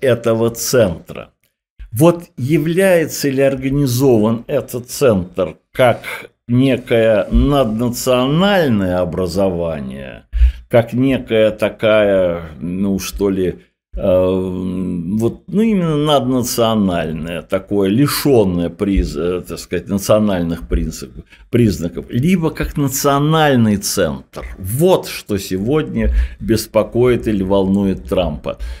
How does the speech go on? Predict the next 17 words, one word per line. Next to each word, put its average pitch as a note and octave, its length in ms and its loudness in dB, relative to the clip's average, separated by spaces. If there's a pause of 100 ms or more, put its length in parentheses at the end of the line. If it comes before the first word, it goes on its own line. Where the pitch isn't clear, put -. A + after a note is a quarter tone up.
(200)
А C3 160 2
Трамп A3 380 2
в D#3+ 80 0
данном C#3 380 0
случае B2 400 0
считает, G2+ 680 2
что A#2+ 360 0 (260)
поли-, C3 560 4 (340)
э, G#2+ 1400 4 (120)
центричный D3 920 -2
мир — G2+ 460 0 (440)
это D3 280 2
должны C3+ 380 0
быть B2 240 -2
центры C3+ 520 0
национальной A#2+ 1160 0
силы B1+ 580 -10